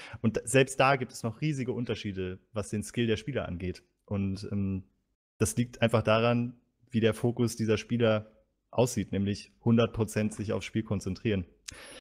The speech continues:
Weil damit verdienen die im Endeffekt ihr Geld, die Besten zu sein. Ja. Aber selbst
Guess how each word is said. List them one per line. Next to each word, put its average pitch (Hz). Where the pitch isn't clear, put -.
Weil -
damit 107
verdienen 110
die 110
im 110
Endeffekt 110
ihr 107
Geld, 113
die 107
Besten 107
zu 92
sein. 90
Ja. 90
Aber 117
selbst 131